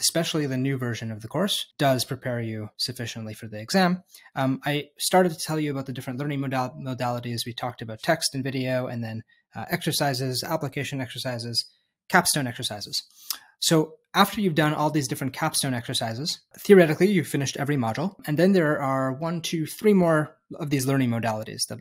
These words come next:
that we call. The first is a module called Assembling the Pieces, and it takes you through our own thought process in a pen test. Limited pen test, five machines. We say, "Okay, here's, here's what we would do. Here's the commands we would use. Oh, we made a mistake. Here's what we would do instead."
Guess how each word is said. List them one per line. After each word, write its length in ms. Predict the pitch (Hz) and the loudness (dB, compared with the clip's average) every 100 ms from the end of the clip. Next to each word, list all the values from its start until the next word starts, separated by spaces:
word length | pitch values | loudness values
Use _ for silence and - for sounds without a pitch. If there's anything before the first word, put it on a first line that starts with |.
| - | -12
that 100 | 110 | -14
we 80 | - | -12
call. 280 | - 107 - | -10 -10 -6
The 120 | 151 | -4
first 340 | 156 208 220 190 | 2 2 4 2
is 220 | 170 160 | 2 2
a 100 | - | -2
module 420 | 151 147 151 147 | -2 -2 -2 -4
called 260 | - 127 120 | -4 -4 -2
Assembling 420 | - - 151 160 | -2 0 0 -2
the 80 | 156 | -4
Pieces, 420 | - 110 120 175 - _ _ - | -6 -8 -8 -10 -14 _ _ -4
and 100 | 139 | -2
it 80 | |
takes 300 | - 190 - | 0 -2 0
you 60 | 208 | -4
through 320 | 180 156 143 | 0 0 2
our 300 | 143 143 139 | 0 -2 0
own 200 | 147 151 | 0 0
thought 300 | 143 127 117 | 0 -2 -4
process 500 | - 113 - 113 - - | -4 -4 -4 -2 -4 -4
in 100 | 135 | -8
a 40 | |
pen 200 | 120 120 | -6 -8
test. 320 | - - - - | -8 -10 -12 -2
Limited 300 | 175 185 165 | 2 2 2
pen 160 | 156 139 | -2 -4
test, 220 | 135 - | -4 -2
five 160 | 147 147 | -2 -2
machines. 440 | 139 127 120 117 - _ | -4 -4 -4 -6 -10 _
We 80 | 127 | -8
say, 180 | - 135 | -2 0
"Okay, 320 | 185 135 120 | 0 -2 -2
here's, 380 | - 156 151 - - | -2 0 0 -6 -4
here's 320 | - 170 160 | 2 2 2
what 120 | 147 | 0
we 120 | 156 | 2
would 100 | 156 | 2
do. 240 | 135 127 117 | 0 -2 -2
Here's 280 | - 147 127 | 0 0 0
the 80 | |
commands 360 | - 143 135 135 | -2 0 0 0
we 80 | 135 | 0
would 160 | 131 | -2
use. 380 | 123 117 113 - - | -2 -2 -2 -6 -4
Oh, 140 | 170 156 | -2 0
we 160 | 143 | 0
made 160 | 139 135 | 0 -2
a 40 | |
mistake. 460 | 131 - 139 123 - | 0 0 0 -2 -4
Here's 240 | 143 127 | -4 -2
what 60 | 135 | -2
we 120 | 123 | -2
would 100 | 123 | -2
do 120 | 127 | -2
instead." 460 | 120 117 127 117 | -2 -2 -4 -6